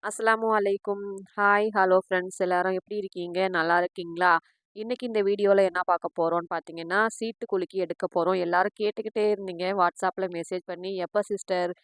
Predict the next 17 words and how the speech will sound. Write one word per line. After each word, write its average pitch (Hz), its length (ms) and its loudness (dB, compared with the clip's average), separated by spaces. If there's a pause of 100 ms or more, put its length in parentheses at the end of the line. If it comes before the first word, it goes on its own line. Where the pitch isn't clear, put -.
(280)
அ, 180 160 -2
சீட்டு 196 300 -4
குலுக்கி 180 360 -2
எடுப்பீங்க? 175 420 -4
எப்ப 170 280 -4
கிஃப்ட் 190 320 -10
வரும்? 170 300 -2
எங்க 170 340 -4
பேர் 190 260 0
வருமா, 175 460 0
வருமான்னு?" 170 500 0
கேட்டுக்கிட்டே 190 340 -8
இருந்தீங்க. 190 460 -2
யார் 190 420 4
பேர் 196 260 0
வரப்போகுதுன்னு 180 640 -2
தெரியல. 170 480 -2